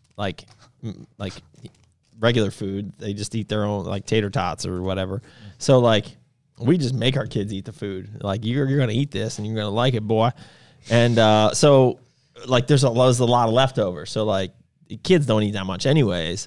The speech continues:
So we had, like, a ton of turkey. We had, but it was good. Leftovers are good. Are you gonna compete again? I don't know. What if more than one person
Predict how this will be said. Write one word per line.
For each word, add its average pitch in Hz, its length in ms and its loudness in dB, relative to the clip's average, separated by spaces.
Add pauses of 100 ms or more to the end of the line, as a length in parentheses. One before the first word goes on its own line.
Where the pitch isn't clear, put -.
So 110 200 -2
we 113 80 2
had, 101 180 0
like, 67 220 -16
a - 40 -20
ton 123 200 -8
of 101 80 -10
turkey. 110 540 -8
We 101 100 -10
had, - 180 -14 (460)
but 160 80 0
it - 20 4
was 220 120 2
good. 156 240 4 (560)
Leftovers 117 420 2
are 101 40 -8
good. 110 220 -4 (1300)
Are - 340 -20
you 120 40 -6
gonna 165 160 0
compete 117 340 -8
again? 104 300 -10 (2250)
I 131 60 0
don't 151 120 4
know. 151 140 0 (800)
What 175 160 2
if 220 80 -2
more 214 160 4
than 196 100 4
one 170 160 4
person 156 420 0